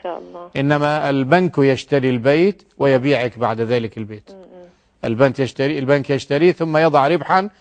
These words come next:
Speaker 2: على حسب طريقة سدادك أنت. يقول لك: "هذه نربح فيها ربح معين، يقطع في النهاية ويفصل ويقسم على مائة شهر، مائتين شهر إلى آخره".
Speaker 1: أيوة. الله يجزيك الخير.
Speaker 2: بارك الله فيك
Speaker 1: الله
Speaker 2: خديجة.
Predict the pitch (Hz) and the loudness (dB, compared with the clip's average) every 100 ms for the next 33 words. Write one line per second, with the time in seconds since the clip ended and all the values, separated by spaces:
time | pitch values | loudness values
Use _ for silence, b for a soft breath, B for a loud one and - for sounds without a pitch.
0 | b b 131 139 139 160 - 139 120 139 | b b 0 2 2 0 0 -2 -2 -2
1 | 143 147 131 - 131 131 120 - 110 117 | 0 -2 -4 -4 0 2 0 -8 -16 -20
2 | - _ _ _ 117 120 123 113 135 147 | -20 _ _ _ -4 0 0 2 0 0
3 | 135 135 120 - 143 147 147 139 139 110 | 0 0 -2 -4 -2 -2 0 -2 -2 -4
4 | 120 120 160 180 196 b b - - 147 | -2 -2 0 0 -4 b b -8 2 4
5 | - - 147 117 135 127 127 143 165 175 | 4 2 2 2 -4 -4 -2 0 0 2
6 | 135 147 170 b b - 127 170 165 - | 2 2 0 b b -6 -2 0 0 -2
7 | 190 190 180 175 - 156 127 139 143 151 | 0 0 0 -2 -2 -4 -2 -2 -4 -8
8 | b b - 131 127 147 160 - 165 160 | b b -14 -10 -2 0 0 -2 -4 -2
9 | 127 120 135 139 - 151 151 131 - - | -4 -6 -6 -6 -6 -8 -10 -12 -16 -20
10 | _ 202 180 180 185 - _ _ _ _ | _ -18 -16 -18 -20 -20 _ _ _ _
11 | _ - 196 196 175 185 180 190 185 175 | _ -8 0 0 0 -4 -6 -2 -2 -2
12 | 175 202 175 117 120 113 110 107 107 107 | -4 -4 -4 -2 -2 -2 -4 -6 -6 -6
13 | - 117 107 104 - | -10 -12 -14 -14 -18